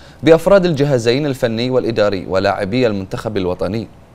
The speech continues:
واطمأن سمو الشيخ ناصر بن حمد الخليفة خلال حضور سموه الحصة التدريبية الأخيرة للمنتخب على الاستعدادات الأخيرة للمنتخب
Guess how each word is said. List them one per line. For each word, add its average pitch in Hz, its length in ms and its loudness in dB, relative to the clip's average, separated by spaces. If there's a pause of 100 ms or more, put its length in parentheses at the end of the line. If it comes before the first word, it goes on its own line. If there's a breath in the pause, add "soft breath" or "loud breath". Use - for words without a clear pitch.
(400 loud breath)
واطمأن 92 460 -4
سمو 95 280 -4
الشيخ 98 300 -4
ناصر 113 320 -2
بن 92 160 -4
حمد 113 320 -2
الخليفة 123 600 2 (380 loud breath)
خلال 151 600 4
حضور 170 720 -2
سموه 104 500 -2
الحصة 117 440 -6
التدريبية 107 760 0
الأخيرة 113 440 -2
للمنتخب 107 760 -2 (380 loud breath)
على 156 220 4
الاستعدادات 127 920 0
الأخيرة 113 480 -2
للمنتخب 92 600 -4